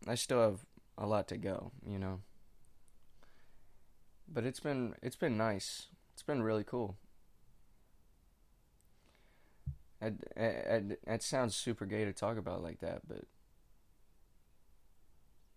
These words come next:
there's a lot of people my age that struggle with talking to people, you know?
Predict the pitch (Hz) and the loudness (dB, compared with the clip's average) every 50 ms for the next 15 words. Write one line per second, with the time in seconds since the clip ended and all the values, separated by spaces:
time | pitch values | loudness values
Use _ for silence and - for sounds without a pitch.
0 | - - - - - - - - - - - - - - - - - - - - | -20 -20 -20 -20 -20 -20 -20 -20 -20 -20 -20 -20 -20 -20 -20 -20 -20 -20 -20 -6
1 | - 160 180 170 156 147 143 139 139 127 110 - 110 98 - 98 95 90 90 80 | -2 0 2 4 8 10 12 12 12 10 8 4 0 0 2 4 4 4 4 4
2 | 87 85 90 95 87 - - - - - - - - - 113 113 113 107 104 95 | 2 0 0 -2 -4 -4 -8 -14 -20 -16 -12 -12 -4 4 6 8 8 8 6 2
3 | 92 90 - - 104 98 95 - - 92 90 - - 95 - - 92 92 92 92 | 0 -2 0 2 2 2 2 0 -4 -6 -6 -4 -6 -8 -6 -6 -6 -4 -4 -4
4 | 92 95 95 | -4 -4 -6